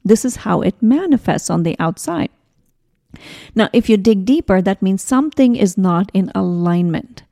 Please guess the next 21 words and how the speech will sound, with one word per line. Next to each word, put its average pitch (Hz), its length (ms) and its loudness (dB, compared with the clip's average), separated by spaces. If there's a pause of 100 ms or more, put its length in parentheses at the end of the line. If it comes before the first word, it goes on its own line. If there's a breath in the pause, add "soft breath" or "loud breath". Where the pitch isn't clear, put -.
(280 loud breath)
And 202 200 2
what's 214 240 2
often 277 500 2
not 196 240 2
in 185 120 0
alignment 175 800 0
is 196 640 4 (320 loud breath)
your, 175 640 6 (520)
what 190 300 0
you 190 140 6
want 180 280 2
to 311 60 4
do, 185 400 4
or 190 60 2
what, 165 320 -2
where 185 200 4
you 285 160 6
want 269 260 4
to 269 80 4
be, 175 500 0 (120)
and 185 460 2